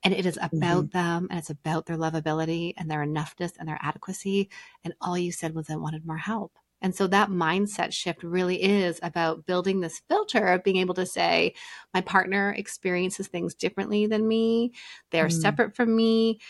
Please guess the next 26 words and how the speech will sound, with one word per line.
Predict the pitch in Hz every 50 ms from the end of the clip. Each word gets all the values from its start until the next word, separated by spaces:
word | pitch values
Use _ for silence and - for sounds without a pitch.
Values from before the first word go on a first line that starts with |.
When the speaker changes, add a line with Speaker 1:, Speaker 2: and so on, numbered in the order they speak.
| - - - _ -
Speaker 1:
And | 190 185 180 180 - -
I | 180 180 185 190
can | 185 - 196 196
then | 190 185 185
choose | 185 - - - 190 185 180
how | - - 170 180
I'm | 185 190
going | 185 190 190
to | 190 214 208
respond | 202 202 208 - - 160 233 294 311 262
to | - 156
that," | - - 78 78 - - - -
so | - 202
that | 196 190 175
we | 202 208
can | 202 - - - 233 254 269 240 202
build | 156 - - 165 165 156 143 139
Speaker 2:
Yes. | 151 - -
Speaker 1:
connection. | 139 190 160 156 156 143 - - - - 160 147 - - - - 170 170 147 _ _ _ _ _ _ _ _ _ _ _ _ _ _ _ _ -
Speaker 2:
I | 196 175
love | 165 175 202 247 285 254
that. | 190 165 139 131 - - -
All | 196
right. | 254 233 147 151 190
When | 214 226 220 214 202
that | 190 214 202 208 -